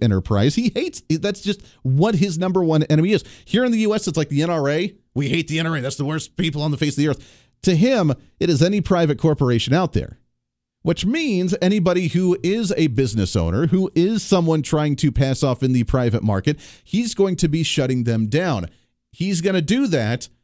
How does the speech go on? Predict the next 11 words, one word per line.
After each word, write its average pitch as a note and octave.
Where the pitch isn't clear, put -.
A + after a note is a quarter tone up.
the C#3+
same G#3+
way F#3
that D#3+
they're D#3+
trying F3
to C#3+
shut -
down G#2+
Trump D3
here, E3